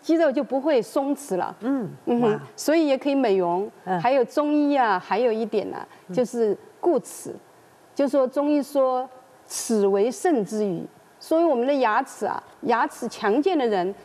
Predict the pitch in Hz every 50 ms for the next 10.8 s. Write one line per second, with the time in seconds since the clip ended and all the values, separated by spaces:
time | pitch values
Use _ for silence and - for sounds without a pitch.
0 | - - - - - 262 262 262 247 - - 349 277 233 - - - 240 196 165
1 | - 240 208 143 180 175 196 - - - - - - - - - - - - -
2 | - - 254 254 - - 392 359 294 247 247 233 - - 320 330 330 330 349 339
3 | - 302 285 285 285 - 247 226 208 151 - - - - - - - - 180 294
4 | - - - - - 214 214 262 339 339 - - 403 311 233 214 196 190 208 214
5 | 254 226 - - 349 311 277 294 294 262 214 - - - - 160 - 190 180 -
6 | - - - - - - 190 160 143 127 110 - - - 285 311 330 311 269 247
7 | 262 294 285 254 233 208 202 202 214 226 233 - - - - - - - - -
8 | - - - 285 254 277 262 254 - 294 311 320 330 320 277 226 226 233 233 -
9 | - - - - - - - - - - 247 220 185 190 - - 320 254 240 220
10 | - - 254 254 226 220 202 - - - - - - - 165